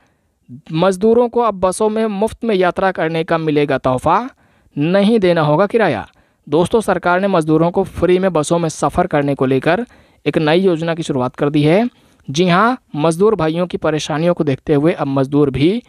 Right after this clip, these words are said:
बसों में मुफ्त में सफ़र कर सकते हैं। दरअसल दिल्ली से केजरीवाल सरकार की तरफ से बड़ी खबर आ रही है। दिल्ली में जल्द ही निर्माण कार्यों से जुड़े श्रमिकों के अलावा इलेक्ट्रीशियन, प्लम्बर और कारपेंटर समेत अन्य को भी अब मुफ्त में बस पास की सुविधा मिलने वाली है।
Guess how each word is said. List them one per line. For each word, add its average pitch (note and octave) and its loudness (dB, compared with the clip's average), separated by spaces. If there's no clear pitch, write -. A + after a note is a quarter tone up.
बसों D#3 0
में G3 2
मुफ्त F3 -2
में F3+ -2
सफ़र D#3 -2
कर D#3 -2
सकते F#3+ -2
हैं। B2 -2
दरअसल F3 2
दिल्ली F#3 0
से G#3 -2
केजरीवाल F3 2
सरकार D#3+ -2
की E3 -4
तरफ C#3+ -6
से E3 0
बड़ी C3+ 2
खबर C#3 0
आ C3+ 2
रही D3 0
है। E3+ 2
दिल्ली B2+ 0
में D#3 0
जल्द F3 2
ही G#3 4
निर्माण F#3 2
कार्यों E3 0
से F#3 -2
जुड़े D#3 2
श्रमिकों C#3+ -2
के D#3 -2
अलावा C3+ 0
इलेक्ट्रीशियन, C#3 -4
प्लम्बर B2+ 0
और D3+ 2
कारपेंटर E3 0
समेत C#3+ -2
अन्य G#3 2
को F#3 2
भी E3 2
अब F#3+ 2
मुफ्त E3 -4
में F3+ -2
बस D#3+ -2
पास D3 -2
की E3 -4
सुविधा C#3 -2
मिलने C#3 0
वाली F#3 2
है। G#2+ -10